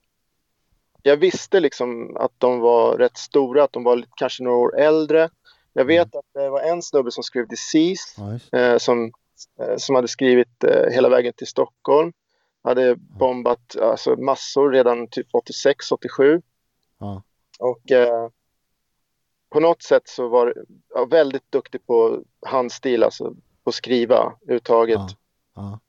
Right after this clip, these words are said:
Speaker 1: Och, ehm, när jag målade den där busshållplatsen,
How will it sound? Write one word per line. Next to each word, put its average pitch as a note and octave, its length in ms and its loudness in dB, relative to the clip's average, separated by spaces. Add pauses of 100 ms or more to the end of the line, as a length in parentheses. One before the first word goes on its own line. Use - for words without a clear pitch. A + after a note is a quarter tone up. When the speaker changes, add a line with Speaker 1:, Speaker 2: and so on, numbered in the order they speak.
Speaker 1:
Och, - 300 -6
ehm, A#2+ 640 4 (1900)
när C3+ 140 0
jag D3+ 120 2
målade E3+ 520 2
den D#3+ 120 -2
där A#2+ 320 2
busshållplatsen, A#2+ 1300 -4